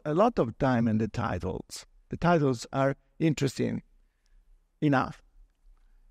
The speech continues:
And the title was "Digital Assets and the Law." I come to explain why I say this, because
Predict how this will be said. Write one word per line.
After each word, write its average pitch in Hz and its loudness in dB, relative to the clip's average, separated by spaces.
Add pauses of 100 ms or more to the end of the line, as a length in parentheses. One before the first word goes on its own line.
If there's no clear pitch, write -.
(140)
And 180 2
the 214 2
title 233 4
was 139 0 (440)
"Digital 185 2
Assets 147 -2
and 123 0
the 127 0
Law." 165 2 (300)
I 107 -8
come 147 0
to 135 -4
explain 131 -2
why 117 0
I 95 -4
say 135 -2
this, 113 -2
because - -10